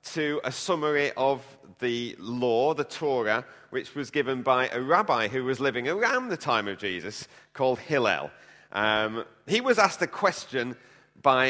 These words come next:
a Gentile, a non-Jew, uh, who came up to him and said, "Look, this, this Torah," he said, "can you sum up the law, the Jewish law, w-, uh, whilst I'm standing on one leg?"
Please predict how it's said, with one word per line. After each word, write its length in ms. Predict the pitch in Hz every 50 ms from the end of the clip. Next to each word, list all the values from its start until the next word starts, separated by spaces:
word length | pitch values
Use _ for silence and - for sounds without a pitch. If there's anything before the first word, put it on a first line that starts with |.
| 123 -
a 100 | 117 120
Gentile, 760 | - - 160 143 143 147 - - 147 123 135 165 202 233 - - - - _ _ _ _ _ _ _ _ _ _ _ - _ -
a 20 |
non-Jew, 560 | 92 101 110 113 107 101 - 127 120 135 156 160 - _ _ _ _ - - _ _ _
uh, 520 | - 101 107 113 110 113 113 113 113 113 -
who 160 | - 139 143
came 280 | 139 - 208 196 220 208
up 140 | 190 147 -
to 80 | -
him 200 | 135 143 139 127
and 140 | 131 131 127
said, 180 | - - 147 147
"Look, 220 | 185 190 160 110
this, 160 | 220 226 -
this 220 | - - 233 - - -
Torah," 600 | - - 208 202 220 214 165 117 110 123 139 - - - - - - _
he 60 | - 151
said, 280 | - 170 - - -
"can 280 | - - 226 262 285 285
you 180 | 277 262 247
sum 400 | 226 - - - - 262 240 240
up 360 | 220 202 - - 120 - - - - _ _ _ _ _ _ _ _ _ -
the 180 | 135 143 180
law, 580 | 175 175 190 202 202 156 113 113 139 170 185 180 - - - _ _ _
the 80 | _ 135
Jewish 340 | 127 180 196 202 190 - -
law, 420 | 147 135 135 120 110 120 127 127 - - - - _ _
w-, 200 | 123 143 156 - _ _
uh, 80 | 110 - - - _ _ _ _ _ - - - _ -
whilst 440 | 139 131 165 175 185 180 - - 196
I'm 220 | 165 165 165 165
standing 520 | - - - 175 151 160 156 147 143 139
on 220 | 139 139 139 127 123
one 240 | 123 139 139 131 123
leg?" 320 | 123 120 104 82 76 82